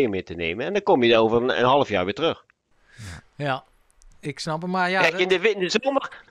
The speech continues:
Speaker 1: in de zomer heb ik ook mensen, hè, ze ko-, meest-, wat je vroeg of ik prikte. Ik prik inderdaad dan, eh, en dan neem ik dat mee in het bloedonderzoek.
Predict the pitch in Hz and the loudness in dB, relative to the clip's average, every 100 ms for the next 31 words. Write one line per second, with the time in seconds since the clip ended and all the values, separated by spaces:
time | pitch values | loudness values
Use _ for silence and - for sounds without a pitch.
0 | _ - 180 151 208 240 220 170 185 196 | _ 2 4 6 6 8 6 4 2 4
1 | 214 175 127 - 113 107 113 131 156 - | 4 4 2 2 0 0 2 2 2 0
2 | 117 147 - 123 151 - 120 127 120 117 | 2 4 4 2 0 0 0 0 -2 -4
3 | 143 123 107 107 - 127 143 - 104 127 | -2 0 -2 -4 -4 -2 -2 -2 -2 -2
4 | - 143 143 120 110 101 110 127 101 110 | 0 0 2 0 2 4 4 2 0 0
5 | 107 101 98 110 113 117 110 101 110 120 | -2 0 -2 -2 -2 -2 0 -2 0 0
6 | 107 101 127 151 104 92 117 | 0 -2 -2 -2 -2 -4 -8